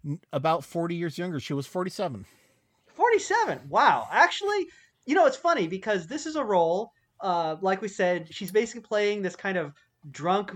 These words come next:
Speaker 2: s-, burned out slut. And it's the sort of role that, like, you can see, like, oh yeah, give that to someone who looks kind of, like,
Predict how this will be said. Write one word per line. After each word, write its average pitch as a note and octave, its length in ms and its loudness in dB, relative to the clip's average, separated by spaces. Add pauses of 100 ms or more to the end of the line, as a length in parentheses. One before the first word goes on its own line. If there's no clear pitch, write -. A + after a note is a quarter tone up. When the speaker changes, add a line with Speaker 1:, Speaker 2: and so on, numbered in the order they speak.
(220)
Speaker 2:
s-, - 100 -20
burned F3+ 460 -2
out F#3 360 4 (600)
slut. C#3 460 -2 (460)
And E3 720 -4 (320)
it's G3+ 200 2
the A3 100 -10
sort D4+ 240 -6
of B3 80 -4
role A3+ 300 4
that, G3 120 -4
like, F#3 180 -2
you F#3+ 60 -10
can G3 140 -6
see, G#3 340 -4
like, D#3+ 180 -2
oh F#3+ 160 4
yeah, E3 220 0
give F#3+ 220 -2
that G3 240 2
to E3+ 80 -18
someone F#3+ 260 -4
who E3 120 -4
looks F#3 240 -6
kind F3+ 260 -4
of, D#3 60 -8
like, D#3 200 -2